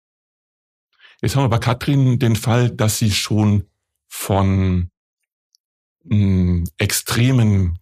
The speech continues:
Gefühlen spricht, ja, eine Form von Wut, äh, eine Form von Resignation vielleicht auch. Und da fällt's mir jetzt schwer, aus der Entfernung einen Tipp zu geben.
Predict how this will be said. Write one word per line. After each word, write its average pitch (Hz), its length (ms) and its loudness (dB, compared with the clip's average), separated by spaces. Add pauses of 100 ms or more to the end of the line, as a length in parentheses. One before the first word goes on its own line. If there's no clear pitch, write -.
Gefühlen 147 480 0
spricht, - 680 -8
ja, 107 300 0
eine 92 420 0
Form 92 260 -2
von 87 280 -4
Wut, - 360 -8 (880)
äh, 92 340 0
eine 95 240 0
Form 95 300 -4
von 85 600 -2 (340)
Resignation 113 640 0
vielleicht 117 340 -4
auch. 95 380 -4 (760)
Und 101 580 -2 (800)
da 92 120 -2
fällt's 117 300 -2
mir 123 100 2
jetzt - 120 0
schwer, 117 220 0
aus - 120 -2
der 85 120 -2
Entfernung 101 760 0
einen 98 260 0
Tipp - 200 -8
zu - 160 -4
geben. 80 500 -4